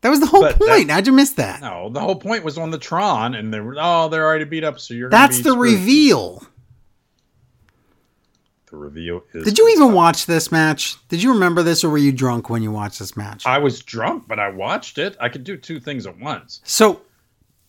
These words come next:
Speaker 1: so who came out?
Speaker 2: F T R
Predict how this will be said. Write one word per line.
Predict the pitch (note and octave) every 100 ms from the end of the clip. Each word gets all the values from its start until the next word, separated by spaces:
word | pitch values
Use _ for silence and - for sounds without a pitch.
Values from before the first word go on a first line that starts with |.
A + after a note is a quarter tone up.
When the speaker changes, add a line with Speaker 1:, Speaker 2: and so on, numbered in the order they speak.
| _ _ _ _ _ _ _ _ _
Speaker 1:
so | - F#3+
who | D#3 G#3 G#3
came | A3+ A3
out? | A3+ A3+ - _ - _ _ _ _ _ _ _ _ _ _ _ _
Speaker 2:
F | C3+ C#3+
T | - D#3
R | D3 D3 D3+ D3+ E3